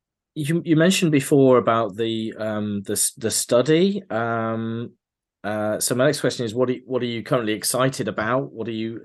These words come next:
uh, you know, uh, looking forward to, uh, finding out about or be working on that you'd like to share? Maybe, maybe tell us a bit more about the study, or if there's something else.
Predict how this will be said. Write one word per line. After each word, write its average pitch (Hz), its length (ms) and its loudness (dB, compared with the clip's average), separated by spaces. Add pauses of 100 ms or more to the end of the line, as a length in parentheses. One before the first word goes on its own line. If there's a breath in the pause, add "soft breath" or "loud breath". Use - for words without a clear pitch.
uh, 110 320 -8
you 110 120 -8
know, 107 240 -4 (120)
uh, 104 400 -2
looking 117 300 -10
forward 113 340 -6
to, 110 480 -4
uh, 104 720 -6 (280)
finding 113 280 -2
out 120 160 2
about 110 300 2
or 98 160 -2
be 101 120 -6
working 117 440 0
on 110 280 -6
that 110 100 -8
you'd 98 180 -6
like 101 240 -4
to 101 300 -4
share? 98 500 -4
Maybe, 107 200 -8
maybe 101 640 -6 (800)
tell 98 160 -6
us 98 100 -6
a - 40 -14
bit 98 120 -4
more 104 120 -6
about 92 220 -6
the 78 60 -10
study, 107 400 -4
or 92 140 -2
if 92 80 -10
there's 95 140 -10
something 98 280 -6
else. 101 360 -8